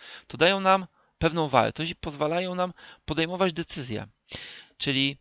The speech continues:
nie zawsze będzie chodziło o to, żeby użyć jakichś super wyrafinowanych metod. Tak naprawdę możemy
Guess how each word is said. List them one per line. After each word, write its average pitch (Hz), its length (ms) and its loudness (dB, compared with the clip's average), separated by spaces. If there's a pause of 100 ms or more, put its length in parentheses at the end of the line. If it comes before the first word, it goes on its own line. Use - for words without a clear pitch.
(100)
nie 139 160 -2
zawsze 196 220 2
będzie 160 220 -2
chodziło 135 360 -2
o 135 80 0
to, 123 140 -4
żeby 113 180 -8
użyć 117 280 -6
jakichś - 260 -8
super 120 320 -4
wyrafinowanych 113 600 -2
metod. 113 440 -4 (460)
Tak 131 140 -6
naprawdę 143 680 2 (420)
możemy 175 580 2